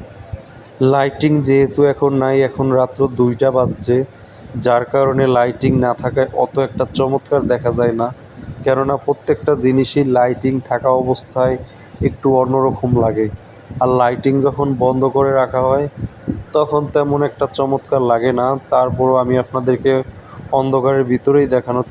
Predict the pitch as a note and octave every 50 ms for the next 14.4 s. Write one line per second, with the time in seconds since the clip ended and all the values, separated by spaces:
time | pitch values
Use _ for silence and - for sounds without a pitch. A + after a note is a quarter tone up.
0 | - C3 B2 - - C#3 C3+ B2+ C3+ B2+ B2+ B2 B2+ C3 C#3 D3 - - - -
1 | - - - - - - - - - - - - B2+ B2+ C3 B2 - D3 C#3+ C#3+
2 | C#3+ C#3 C3+ - C#3 C3+ C3+ B2+ - - B2 B2 B2+ C3 C3 C3 C3 B2 B2+ B2+
3 | - - - B2+ B2 - B2 B2+ - - - C3 B2 - - C3+ B2 C3 B2+ A#2+
4 | B2 B2 A#2 A#2+ A#2+ - C3 C3 C3 - - A#2+ A#2+ A#2+ A#2+ B2 B2 A#2 A#2 A#2+
5 | B2 B2+ B2 - B2 B2 B2 A#2 - B2 B2 B2+ B2+ C3 - - - - - -
6 | - - - - - - - - - - - - - - - - - B2 A#2+ B2+
7 | B2 A#2 - A#2+ A#2+ B2 B2+ C3 B2+ - - - - - - - - - - -
8 | - - - C3 B2 - - - - - B2+ B2+ B2+ B2+ B2+ B2+ C3 B2 B2 -
9 | B2+ C3 B2+ - - A#2 A#2+ A#2+ A#2 - C3 B2+ - - - C3 B2+ B2+ B2 A#2+
10 | A#2 - A#2 A#2 A#2+ A#2+ A#2+ A#2+ A#2 A#2 A#2 A#2 A2 - - - B2 B2 B2 B2+
11 | - G#2+ - - - - - - - - - - - - - - - - - -
12 | - - - - C3+ C3 - - - C3+ B2+ B2 C3 C3 C3 B2+ B2+ B2+ B2+ B2
13 | B2 A#2+ A#2+ A2 - - - - A#2+ B2 B2+ C3 - B2+ B2+ B2+ B2+ B2 B2+ B2
14 | B2 A2+ - - - - C3